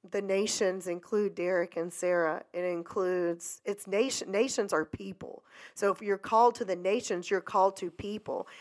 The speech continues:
And actually, everyone is called to people, and everyone is called to intercession. I personally do not think that there are intercessors,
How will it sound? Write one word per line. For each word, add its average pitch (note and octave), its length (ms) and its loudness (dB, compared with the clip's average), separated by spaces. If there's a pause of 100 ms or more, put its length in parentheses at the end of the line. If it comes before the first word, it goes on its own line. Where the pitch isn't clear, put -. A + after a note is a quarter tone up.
(140)
And G3 160 -6 (100)
actually, F3 800 4 (1200)
everyone F#3+ 480 4
is E3 120 0
called D3+ 500 2 (1080)
to G3+ 160 -8
people, D3+ 460 -6 (240)
and F#3 160 -4
everyone F#3+ 500 6
is F3+ 100 0
called F3+ 300 6
to F#3 140 -2
intercession. D#3+ 800 0 (200)
I F#3 180 2
personally G3 720 0 (100)
do F3+ 200 4
not G3 260 4
think E3 460 -2 (280)
that F3+ 180 2
there F3 200 6
are E3+ 280 6
intercessors, E3 1000 2